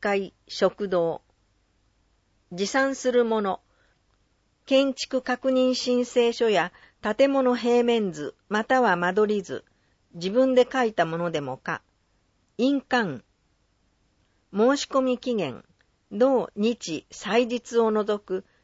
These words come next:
十月二十二日火曜までの九時から十七時、十二時から十三時除く。電話または窓口でお申し込みください。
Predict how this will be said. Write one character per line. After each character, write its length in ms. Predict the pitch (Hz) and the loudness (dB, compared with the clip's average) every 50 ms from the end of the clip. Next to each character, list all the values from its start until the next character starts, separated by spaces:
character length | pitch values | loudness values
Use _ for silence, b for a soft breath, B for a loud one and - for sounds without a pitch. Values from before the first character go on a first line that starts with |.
| _ - | _ -12
十 260 | 175 196 240 262 277 277 | -2 2 2 4 4 4
月 300 | 277 277 269 - 262 254 | 2 0 0 -2 -2 0
二 220 | 254 262 269 254 | 0 0 0 0
十 240 | 214 202 196 185 180 | 2 2 4 4 4
二 160 | 180 175 180 190 | 2 0 0 0
日 460 | 202 214 208 - - 196 190 - - _ _ _ | -2 -2 -2 -4 -6 -6 -6 -6 -8 _ _ _
火 160 | - 202 214 | -2 0 0
曜 240 | 233 269 277 262 226 | 2 2 2 0 0
ま 160 | 196 175 170 | 0 0 0
で 140 | 165 156 147 | 0 -2 -2
の 200 | 139 139 151 b b b b b b b _ - | -4 -6 -8 b b b b b b b _ -6
九 160 | - 294 277 | -4 -2 -2
時 120 | 269 262 | -2 -2
か 140 | - 196 170 | -2 -2 -2
ら 160 | 156 156 165 | 0 -2 -2
十 260 | 165 180 196 208 208 | -2 0 2 2 2
七 300 | 202 - - - 196 175 | 0 -4 -6 -6 -6 -6
時、 200 | 135 123 113 - _ _ _ _ _ _ _ _ - | -6 -8 -12 -14 _ _ _ _ _ _ _ _ -10
十 240 | 180 208 247 262 262 | -2 0 2 4 4
二 160 | 262 262 240 | 4 2 2
時 100 | 220 214 | 0 -2
か 120 | - 180 165 | -2 0 0
ら 160 | 160 156 160 | 0 0 0
十 240 | 165 196 220 233 220 | 0 0 0 0 0
三 340 | - 247 226 214 185 156 | 0 -2 -2 -2 -2 -4
時 220 | 139 131 127 - - | -6 -8 -10 -10 -10
除 400 | 160 160 160 147 156 170 165 - _ | -8 -8 -6 -2 -2 -2 -2 -4 _
く。 220 | - 156 127 - _ _ _ _ _ _ _ _ _ _ _ _ _ _ _ _ _ _ _ _ 196 | -10 -10 -10 -10 _ _ _ _ _ _ _ _ _ _ _ _ _ _ _ _ _ _ _ _ 2
電 320 | 214 240 262 262 254 247 | 6 6 8 8 8 6
話 220 | 233 226 226 - - _ - | 6 4 2 0 -2 _ -2
ま 180 | 180 214 220 | 0 0 0
た 160 | - - 269 | 2 2 2
は 160 | 254 214 175 165 | 4 4 2 2
窓 300 | 180 185 208 240 294 302 | 2 2 2 2 2 0
口 240 | 285 240 - 208 | 0 -2 0 2
で 140 | 175 175 170 | 4 6 6
お 80 | 160 165 | 6 4
申 280 | 180 190 196 208 208 | 2 2 2 0 0
し 60 | - - | -4 -4
込 140 | - 185 | -2 -2
み 140 | 185 180 170 - | 0 -2 -2 -4
く 100 | - 170 | -2 0
だ 140 | 160 165 | 0 0
さ 220 | 175 - 170 156 - | 0 -4 -6 -6 -6
い。 100 | - | -8